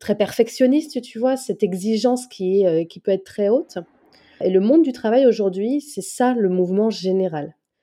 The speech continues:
Alors que, bah, il y a énormément de gens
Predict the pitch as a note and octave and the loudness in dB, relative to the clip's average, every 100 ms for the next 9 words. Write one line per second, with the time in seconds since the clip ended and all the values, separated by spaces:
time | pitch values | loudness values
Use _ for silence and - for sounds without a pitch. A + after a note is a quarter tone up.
0 | _ _ _ _ _ _ _ A3 B3 A#3+ | _ _ _ _ _ _ _ 2 2 2
1 | A#3 _ - C4 D4+ E4 - _ F3+ F3+ | -2 _ 2 2 2 -2 -10 _ -8 -6
2 | F3 E3+ G3 A#3+ A#3+ G#3 G3+ F#3 F3+ G#3+ | -6 -4 -2 2 2 2 0 -2 -4 -4
3 | C#4 | -6